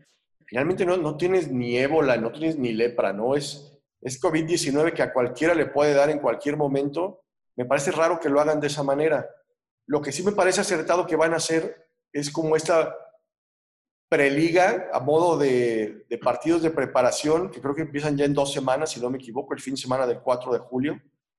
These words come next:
Eh, eso sí me parece atinado, que no avienten la liga nomás así a lo, a lo borras y que sí tengan como partidos de, de pretemporada dentro de una mini liga que están ahí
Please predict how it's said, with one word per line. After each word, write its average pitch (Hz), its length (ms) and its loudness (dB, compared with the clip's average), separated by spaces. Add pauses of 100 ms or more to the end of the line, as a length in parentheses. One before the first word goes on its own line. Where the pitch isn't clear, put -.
(420)
Eh, 117 440 0
eso 151 140 -4
sí 175 140 -6
me 170 80 0
parece 156 240 2
atinado, 170 440 0
que 127 80 -4
no 143 120 2
avienten 165 340 2
la 143 80 4
liga 147 260 0
nomás 139 300 0
así 139 260 -4
a 135 60 4
lo, 113 300 -2
a 113 40 0
lo 113 140 -2
borras 139 640 -4 (240)
y 127 160 -10
que 120 100 0
sí 160 220 -4
tengan 160 300 2
como 131 260 -4
partidos 143 460 0
de, 123 160 2
de 120 100 2
pretemporada 123 880 2
dentro 147 300 0
de 139 60 0
una 147 120 2
mini 123 260 0
liga 123 300 0
que - 80 -16
están 117 300 -2
ahí 117 360 -6